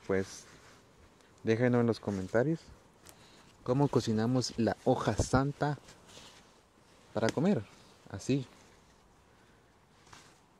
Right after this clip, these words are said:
Ahorita les voy a mostrar la última planta, que es una que está bastante chula, está pequeña, pero está, está pe-, chula, pero pequeña. Y es esta.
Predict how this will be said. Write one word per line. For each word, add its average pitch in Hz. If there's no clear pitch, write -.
Ahorita 127
les 151
voy 127
a -
mostrar 123
la 107
última 110
planta, 107
que -
es 104
una 107
que -
está 101
bastante 113
chula, 120
está 107
pequeña, 113
pero 98
está, 101
está -
pe-, 95
chula, 185
pero 98
pequeña. 95
Y 107
es 113
esta. 131